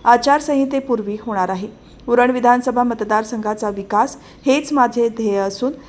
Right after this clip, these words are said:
यापुढे या मतदारसंघाचा विकास करण्यासाठी मी हजारो कोटी रुपयांचा विकास निधी केंद्र आणि महाराष्ट्र शासनाकडून मंजूर करून आणून उरण विधानसभा मतदारसंघाचा कायापालट करेन, असे आमदार महेश बालदी यांनी मोहपाडा ग्रामपंचायत सभागृहात सांगितले.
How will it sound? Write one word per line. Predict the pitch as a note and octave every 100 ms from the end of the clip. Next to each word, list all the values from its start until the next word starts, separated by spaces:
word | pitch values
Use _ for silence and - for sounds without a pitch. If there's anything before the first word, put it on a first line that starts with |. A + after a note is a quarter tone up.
| -
यापुढे | A#3+ B3+ C4+ C4 C#4
या | C#4 C4
मतदारसंघाचा | A#3+ A3+ A3 B3 B3+ B3 B3 B3 A#3
विकास | A3 G#3+ G#3 G#3
करण्यासाठी | G3+ G3 G3 G3 A3 B3 - - -
मी | B3+
हजारो | C4 B3+ B3+ C#4+
कोटी | D4+ C#4+ C4+
रुपयांचा | B3+ A#3+ A#3+ A#3+
विकास | A3+ G#3+ G#3+ A#3+
निधी | A3+ G#3+
केंद्र | G#3+ G#3+ A3+ B3 B3
आणि | A#3+ A3
महाराष्ट्र | A3 G#3 G#3 A3 C4 - C4+
शासनाकडून | B3+ G#3 G#3 G3+ G3+ A3 A3
मंजूर | G3+ G3 A#3
करून | D4+ A#3+ G3+
आणून | G3 G#3+ A3 - - - -
उरण | B3+ C#4
विधानसभा | D#4+ C#4+ C4+ C#4 C4+ C4+
मतदारसंघाचा | C4 A3+ A3+ A3+ A#3 A3 A3 A3
कायापालट | A#3 G#3+ G3 F#3+ G3 F#3+ -
करेन, | G3 B3 - - - -
असे | A#3 C#4
आमदार | B3+ A#3+ B3+
महेश | C4+ A#3+ A#3 A3+
बालदी | A#3 G#3 A3
यांनी | A#3 G#3+ A3
मोहपाडा | G#3 A3 A#3+ A#3+ C4+
ग्रामपंचायत | B3 A3 G#3+ G#3+ G#3+ G#3+ G#3
सभागृहात | B3 G#3+ A3 G3+ F#3+ -
सांगितले. | A3 F#3 F#3 G3+